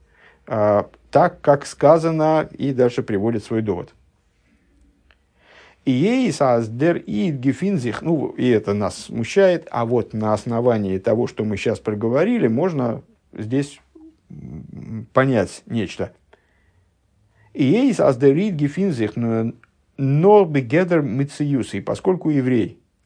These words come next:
о котором мы здесь говорим, вот в этом стиле служения, как бы, находится ещё на уровне рамок собственного существования, внутри рамок собственного существования, ограниченными, заперт в них.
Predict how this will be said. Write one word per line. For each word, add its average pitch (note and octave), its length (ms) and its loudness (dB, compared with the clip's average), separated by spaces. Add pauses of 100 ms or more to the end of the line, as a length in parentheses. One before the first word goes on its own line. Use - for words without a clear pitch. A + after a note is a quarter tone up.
о - 80 -8
котором A#2+ 360 0
мы A#2 100 0
здесь A2 300 0
говорим, G#2+ 400 -2
вот E2+ 160 -10
в A2 60 -6
этом A2 240 -2
стиле B2 420 -6
служения, F#2+ 500 -8
как - 220 -12
бы, - 100 -12 (880)
находится C#3+ 600 2
ещё E3 720 0 (340)
на B2+ 220 2
уровне C3+ 680 4 (240)
рамок B2+ 460 0
собственного A#2 420 -2
существования, A2 800 -2
внутри A#2+ 420 -4
рамок B2 300 -2
собственного A2+ 340 -6
существования, G#2 760 -6 (380)
ограниченными, A#2 840 -2
заперт A2 440 -2
в G#2 60 -8
них. F#2 240 -10